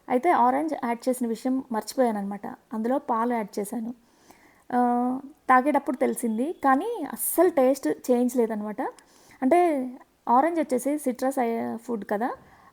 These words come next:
ఆ, సిట్రస్ ఉంటుంది, పాలు ఇరిగిపోతాయి. కానీ వేసిన తర్వాత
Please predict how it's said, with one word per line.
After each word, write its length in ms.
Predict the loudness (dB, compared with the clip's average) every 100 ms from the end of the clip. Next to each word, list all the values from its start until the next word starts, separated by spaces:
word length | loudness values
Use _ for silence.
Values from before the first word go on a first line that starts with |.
| -10
ఆ, 600 | -6 -4 -4 -4 -6 -6
సిట్రస్ 340 | -6 -2 -2 0
ఉంటుంది, 380 | 0 0 -2 -2
పాలు 300 | -2 0 0
ఇరిగిపోతాయి. 720 | 0 -2 -2 -2 -2 -4 -8 _ _ _ 0
కానీ 180 | 2
వేసిన 320 | 2 0 0 -2
తర్వాత 460 | 0 0 0 -2